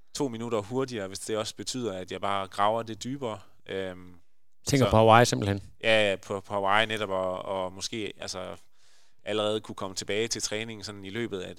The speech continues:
Speaker 1: af et par dage, og, og dermed få en endnu bedre optakt, øh, i stedet for at skulle være ude en hel uge bare for at løbe to minutter hurtigere. Det vil jo, øh, ikke betyde noget, hvis sejren alligevel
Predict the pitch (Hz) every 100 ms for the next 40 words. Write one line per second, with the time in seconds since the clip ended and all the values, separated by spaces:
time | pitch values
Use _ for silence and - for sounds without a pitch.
0 | - 98 95 - 101 107 127 143 104 92
1 | 90 - - - - 101 104 98 95 95
2 | 110 98 90 - - - 110 113 104 101
3 | 98 90 - 107 - 98 92 - - 104
4 | 95 95 107 95 95 90 90 90 - -
5 | - - - 110 104 120 117 127 110 110
6 | 120 98 107 101 92 90 92 101 101 -
7 | - - - - 131 104 104 101 101 104
8 | 98 87 101 95 95 90 85 - - -
9 | 90 92 87 90 - 113 113 - 104 92
10 | 95 95 92 - - - - 107 92 92
11 | 98 98 95